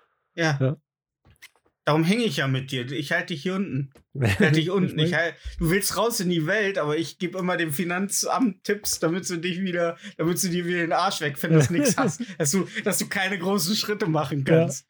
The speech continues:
Speaker 2: ich merk schon, ja.
Speaker 1: Ja. "Ja, Herr Bachmann, ich bin's wieder, äh, der Ramshoff, ja, ja. Also der Wittkopf, der hat sich jetzt, äh,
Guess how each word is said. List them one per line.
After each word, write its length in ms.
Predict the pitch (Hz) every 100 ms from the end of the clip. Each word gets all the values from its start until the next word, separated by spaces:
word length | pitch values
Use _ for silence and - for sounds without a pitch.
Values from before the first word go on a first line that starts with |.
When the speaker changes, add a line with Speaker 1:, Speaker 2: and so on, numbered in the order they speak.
| -
Speaker 2:
ich 140 | 120
merk 220 | 147 180 -
schon, 260 | 135 117
ja. 220 | 120 127 - _ _ _ _ _ - _ _ _
Speaker 1:
Ja. 260 | 120 107 104 _ -
"Ja, 60 |
Herr 160 | 117 135
Bachmann, 400 | - 104 104 95
ich 160 | 123 -
bin's 220 | 127 -
wieder, 540 | 104 92 95 107 104
äh, 40 | 104
der 140 | 104
Ramshoff, 440 | 113 139 127 101 104
ja, 100 | 113
ja. 160 | 110 - - -
Also 180 | 101 110
der 160 | 98
Wittkopf, 380 | 143 139 117 -
der 140 | 110
hat 120 | 104 110
sich 160 | 120
jetzt, 260 | 123 113 - -
äh, 240 | 104 95